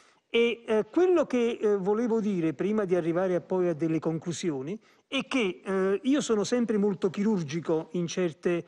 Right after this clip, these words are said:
eh, valutazioni da parte nei confronti dell'arbitro, nel senso che cerco sempre di capire come mai determinati tipi di atteggiamenti si sono verificati e anche ovviamente di provvedimenti. Bene, in questo caso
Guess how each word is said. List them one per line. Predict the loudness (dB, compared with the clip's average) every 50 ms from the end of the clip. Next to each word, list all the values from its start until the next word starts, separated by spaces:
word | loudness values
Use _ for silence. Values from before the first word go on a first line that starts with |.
| -14 -20 -20 -20 _ _ _ -6
eh, | -4 -2 -2 -2 -2 -2 -2 0
valutazioni | 2 2 2 2 0 0 0 0 0 -2 0 2 2 2 2 2 2 2 2
da | 0 0 0
parte | 0 -2 -4 -4 -6 -4 -2 0
nei | 0 0
confronti | 0 0 -2 0 0 0 0 0 0
dell'arbitro, | 0 2 2 2 0 -2 -4 -6 -8 -8 -8
nel | -8 -4
senso | -2 0 0 0 0 -2
che | -2 -2
cerco | -2 -2 -2 -2 -2 -2
sempre | 0 0 0 0 0 0 0 0
di | 0 0
capire | 0 0 -2 -2 -2 -2 0 0 0 -2 -4 -6 -10 -20 -20 -20 -20 _ _ _ _ _
come | -2 0 2 4 4 4 4 2
mai | 2 2 2 0 0 0
determinati | -2 -2 0 0 0 0 2 2 2 2 0 0 -2 -4 -2
tipi | 0 -2 -2 0 -2 -4
di | -2 -2 -4 -4 -6 -10 -16 -20 -12 _
atteggiamenti | -4 -4 -2 0 0 0 2 2 2 2 4 4 2 2 0 -2 -4
si | -6 -6 -4
sono | -2 0 0 0
verificati | 0 0 0 0 0 -2 -2 -2 0 0 0 0 -2 0 0 0
e | 0
anche | 2 0 0 0 0
ovviamente | 0 0 0 0 0 0 0 -2 -2
di | -4 -4
provvedimenti. | -4 -4 -6 -6 -6 -8 -10 -10 -10 -12 -14 -16 -20 -20 -20 -10
Bene, | -2 2 2 2 4 2
in | 0 0
questo | 0 -2 -2 -2 0 0 -2 0
caso | 0 0 0 0 0 -2 -2 -2 -4 -4